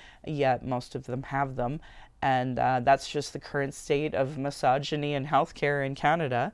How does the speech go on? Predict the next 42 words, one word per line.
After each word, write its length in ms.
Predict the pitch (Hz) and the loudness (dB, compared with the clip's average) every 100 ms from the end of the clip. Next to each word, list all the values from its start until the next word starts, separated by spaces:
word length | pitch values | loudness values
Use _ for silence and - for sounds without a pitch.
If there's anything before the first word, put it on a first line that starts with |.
| - - - - | -8 -20 -18 -4
Uh, 360 | 139 135 131 | -2 0 0
white 440 | 127 113 139 175 - | 0 6 6 6 -2
or 120 | 165 | -2
not, 440 | 160 180 135 156 | 4 6 6 4
if 240 | 143 135 - | 0 -2 -4
you 400 | 139 147 147 147 | -4 -2 2 2
are 360 | 131 135 131 | 4 2 0
part 320 | 123 - 139 139 | -2 0 0 0
of 100 | 139 | -4
domestic 380 | 143 143 - | -4 -4 -4
violence, 440 | 123 156 131 120 - | -2 0 -2 -6 -6
they 160 | 120 | -6
just 240 | 131 135 123 | -4 -6 -6
don't 200 | 131 151 | -8 -4
talk 220 | 139 165 | -4 -2
about 180 | 135 117 | -2 -2
that 160 | 113 | -4
shit, 320 | 117 - 127 - | -4 0 0 0
and 160 | 127 123 | -4 -4
it 120 | 117 | -6
sucks 360 | - 147 - | 0 0 0
'cause 480 | - - 131 120 - - - - - | -10 -8 -6 -6 -10 -18 -20 -20 -12
we 120 | 139 | -4
have 100 | 135 | 0
all 120 | 131 | 2
these 200 | 135 135 | 2 2
women 340 | 135 160 135 147 | 2 0 0 -4
who 220 | 147 139 | -4 -4
have 340 | 135 131 127 | 0 0 0
severe 380 | - 131 135 135 | -4 -6 -2 -2
head 280 | 123 143 151 | 0 2 4
injuries 560 | 135 120 120 123 165 - | 2 -2 -2 -2 -4 -6
from 360 | - 123 123 | -4 -4 -2
domestic 340 | 123 127 - - | -4 -6 -8 -6
violence. 520 | 139 143 123 131 - - - - - | -2 0 -2 -6 -12 -20 -20 -20 -20
It's 120 | - - | -16 -8
not 160 | 131 | -6
being 240 | 143 139 131 | -4 -4 -6
properly 460 | - 123 123 123 | -4 -4 -2 -6
cared 280 | 120 131 156 | -2 0 0
about. 320 | - 62 - - - - - - | 0 -2 -4 -8 -20 -20 -20 -8
Um, 680 | - 139 135 131 131 127 131 | -2 0 2 0 0 -2 -6